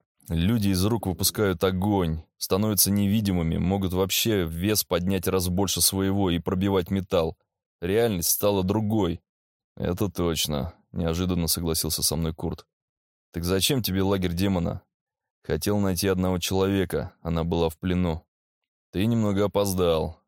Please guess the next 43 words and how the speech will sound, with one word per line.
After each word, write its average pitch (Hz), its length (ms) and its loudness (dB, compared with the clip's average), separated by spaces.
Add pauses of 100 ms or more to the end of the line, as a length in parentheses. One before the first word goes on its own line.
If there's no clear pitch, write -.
(160)
Все 110 180 0
рабы 110 260 2
разбежались. 98 720 0 (560)
Мы 98 120 -2
встретили 104 460 0
одного, 87 500 2
он 90 180 0
толком 95 380 0
ничего 87 300 -2
рассказать 87 480 -2
не 90 80 0
мог, 95 420 -2
был 85 220 -2
не 82 120 0
в 82 80 -4
себе. 87 380 0 (560)
Крыша 101 360 0
поехала 90 560 2
за 90 180 4
время, 87 320 0
пока 80 300 -2
был 85 180 -2
в - 80 -10
плену». 85 460 -2 (720)
«И 85 340 0
что 92 240 -2
он 85 140 0
говорил?» 85 520 0 (640)
«Из - 140 -6
того, 123 220 2
что 127 140 0
я 127 80 2
понял, 117 500 0 (380)
они 107 220 0
заставляли 110 560 2
людей 101 300 0
драться 98 360 2
с 87 40 0
зомбаками 92 800 0
и 85 60 0
друг 87 260 -2
с 85 80 -2
другом. 92 420 -2